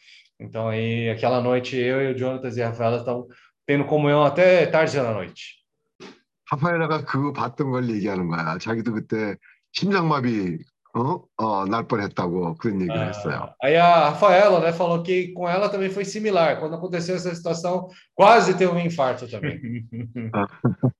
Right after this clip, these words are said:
Speaker 2: 근데 요즘은 아주 기도도 얼마나, 아, 우리의 마음을 만지는 그런 기도를 하는지, 아, 하파엘라가 우리 자매가 돼서 참 감사합니다.
Speaker 1: Hum, então, mas aí a Rafaela,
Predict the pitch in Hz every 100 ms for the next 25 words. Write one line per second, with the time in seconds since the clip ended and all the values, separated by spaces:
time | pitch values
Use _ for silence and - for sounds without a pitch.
0 | - - - 117 123 143 - 131 135 127
1 | 113 127 127 117 110 123 117 113 123 120
2 | 117 120 113 92 - 107 113 113 110 110
3 | 101 92 85 - - 110 131 110 104 98
4 | 92 95 95 92 95 92 92 90 87 87
5 | 80 87 90 82 82 180 165 165 170 131
6 | 214 _ _ _ _ _ _ - 80 82
7 | 78 101 98 92 90 90 87 82 90 87
8 | 85 82 82 87 82 - 85 80 73 -
9 | _ - - 92 80 147 143 - - _
10 | _ - 95 95 95 107 110 113 110 110
11 | 107 110 110 110 110 107 101